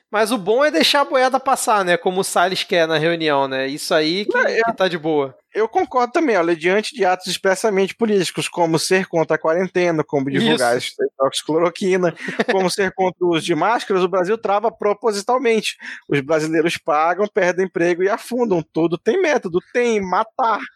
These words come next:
Speaker 2: Parabéns. <laughs>
Speaker 1: Exatamente. Parabéns, Carluxo. Você foi certeiro nas suas análises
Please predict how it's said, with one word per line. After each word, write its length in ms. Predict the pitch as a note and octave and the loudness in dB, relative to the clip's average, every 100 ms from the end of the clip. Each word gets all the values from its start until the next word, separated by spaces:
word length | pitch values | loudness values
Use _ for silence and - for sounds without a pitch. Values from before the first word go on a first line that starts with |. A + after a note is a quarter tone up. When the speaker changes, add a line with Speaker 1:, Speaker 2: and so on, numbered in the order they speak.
| _ - C5 D5 | _ -18 -14 -4
Speaker 2:
Parabéns. 420 | - F#4+ G#4 G4+ F4 - | 0 0 0 0 0 -4
<laughs> 120 | - | -14
Speaker 1:
Exatamente. 720 | A3 F3 F3 G3 G#3 E3+ E3 | -8 0 0 2 2 2 0
Parabéns, 460 | - B3+ G#3 F3+ - | 2 0 4 2 2
Carluxo. 560 | F3 E3 F3 D3+ - | 2 2 2 0 -2
Você 420 | C#3 D3 - E3+ E3+ | -6 -6 -4 -2 -2
foi 500 | - F#3 F3+ E3+ D3+ | 0 2 2 0 -4
certeiro 680 | - A#3 A3+ - G#3+ G#3 G3+ | -2 0 0 -2 -2 0 0
nas 160 | G3 | -2
suas 240 | - G#3 G3 | 0 -2 0
análises 720 | F3+ F3 F#3 F3+ E3+ F#3 | -2 0 0 -2 -8 -8